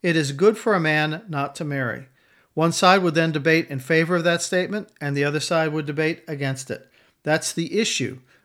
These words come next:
not Paul's solution. Too many people go way off track on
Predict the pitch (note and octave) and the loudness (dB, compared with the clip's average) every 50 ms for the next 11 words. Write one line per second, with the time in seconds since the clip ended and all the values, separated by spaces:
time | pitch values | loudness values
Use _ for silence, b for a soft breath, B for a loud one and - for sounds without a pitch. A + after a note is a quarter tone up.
0 | b b - C3 C#3+ E3+ G3 - - - G3+ G3 F#3+ F#3+ - - - E3+ D#3 E3 | b b -4 0 0 0 0 0 -2 -2 0 0 0 0 -2 -4 -4 -2 0 0
1 | F3+ F#3+ - - A2 F#2 - _ _ _ _ _ _ _ - - G#3+ A3 A#3+ A3+ | 0 -2 -2 -6 -8 -10 -12 _ _ _ _ _ _ _ -6 -4 -2 0 2 0
2 | G#3 G#3 - A3 G#3 - F#3+ D#3+ D3+ C#3+ C#3+ D3+ D3+ D3+ C#3+ D#3 F3 F#3+ G3+ G3 | 0 2 2 0 0 4 2 2 2 2 0 2 2 2 4 4 4 4 4 6
3 | F#3 F3+ F3+ F3+ - - F#3+ F3+ F3+ F3 - D3+ C#3 B2+ B2 A#2+ A#2 A#2+ | 4 4 2 0 -4 0 4 4 4 4 2 -2 -2 -2 -2 -2 -6 -8